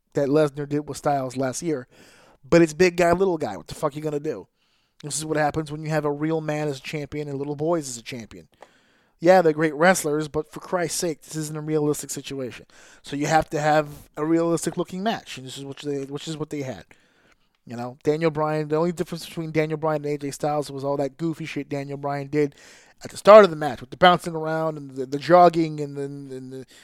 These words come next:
trying to get into Lesnar's head and yada, yada, yada, yada, yada. You know, no one thought he would take any real bumps against Lesnar 'cause of the head thing. He took all the bumps. Which, yes, of course he's gonna take all the bumps because what other kind of match was he gonna have with Lesnar? Technical? That's not happening.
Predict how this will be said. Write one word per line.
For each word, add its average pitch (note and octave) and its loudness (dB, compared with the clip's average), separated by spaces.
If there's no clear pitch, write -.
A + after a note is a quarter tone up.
trying E3 -4
to D#3+ -4
get D#3 0
into D#3 -2
Lesnar's D3+ 0
head D3 -2
and C#3+ -12
yada, C3 -4
yada, A#2 -6
yada, G#2 -8
yada, C2+ -10
yada. A1+ -14
You - -12
know, G#2 -14
no D#3 0
one F3+ 2
thought E3+ 2
he E3 0
would D#3 -2
take D#3 0
any D#3 -4
real D#3 2
bumps D3+ -2
against C#3+ -8
Lesnar D3+ 0
'cause C3+ -6
of A#2 -10
the A2+ -8
head D#3 -4
thing. D#3+ -10
He D#3 -4
took E3 -2
all D3+ -2
the C3 -14
bumps. - -12
Which, F3 0
yes, E3 6
of C#3+ -8
course G#3 -2
he's F3+ -4
gonna D#3+ 0
take D3+ -2
all D3 0
the C#3+ -8
bumps B2 -8
because C#3 -4
what D3 -2
other D#3 0
kind D#3 -4
of D3 -10
match D3+ -8
was D3+ -6
he D3+ -8
gonna D#3+ -4
have C#3+ -4
with C3 -18
Lesnar? B2 -6
Technical? E3 -8
That's B2+ -14
not G#2 -12
happening. A2 -16